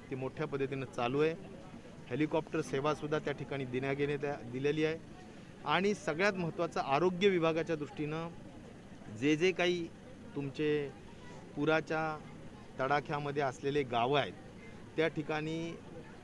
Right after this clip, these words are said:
आपण एक, अ, अ, डॉक्टर आणि नर्सेस यांचे, अ, एक गट तयार करून त्या ठिकाणी ठेवण्यात आलेले आहेत. आणि म्हणून ज्या,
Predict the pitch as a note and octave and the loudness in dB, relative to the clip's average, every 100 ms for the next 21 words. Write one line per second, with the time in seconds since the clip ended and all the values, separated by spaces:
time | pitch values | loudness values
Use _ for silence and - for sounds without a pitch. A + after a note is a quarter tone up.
0 | - - B2+ B2+ D#3 D#3+ E3 D#3 - - | -16 -8 -6 -2 0 0 -4 -8 -14 -16
1 | - D3 D3+ - D3 C#3+ C3 B2+ - - | -4 0 0 0 0 0 -2 -6 -14 -14
2 | - - - - - B2 A#2+ A#2 A2 C3 | -12 -12 -12 -12 -8 -6 -4 -4 -2 0
3 | C3 - F#3+ A2+ G2+ A#2 C#3+ D#3 D3+ B2+ | 0 4 4 4 -2 -4 -4 -4 -4 -2
4 | C#3 C3+ D#3+ B2 - - - - - - | -2 0 0 0 -4 -14 -16 -14 -14 -4
5 | A#2+ C3+ C#3 - D#3+ D#3+ E3 - - - | 0 2 0 -4 -2 0 -2 -8 -14 -12
6 | - - - - B2+ B2+ B2 A#2+ A#2+ A#2+ | -12 -14 -12 -6 -2 -2 -2 -4 -8 -12
7 | A#2 - - - - - - - - D3 | -16 -14 -14 -14 -14 -14 -12 -14 -6 -4
8 | C3+ A#2+ D#3 F#3+ - D#3+ D3+ D3+ - D3 | -4 2 6 6 4 2 4 4 2 0
9 | C3 F#2+ - - C3+ C#3 C3+ C#3 B2 C#3 | 0 -4 -8 -2 -2 0 -4 -4 -4 -4
10 | C3 C3 B2 A2+ C3 D3 D#3+ D#3+ - - | -2 -2 -2 -2 2 2 0 -4 -12 -14
11 | - - - - E3 D#3+ F3 F#3+ C3 D#3 | -14 -14 -10 -4 0 0 0 -2 -4 -6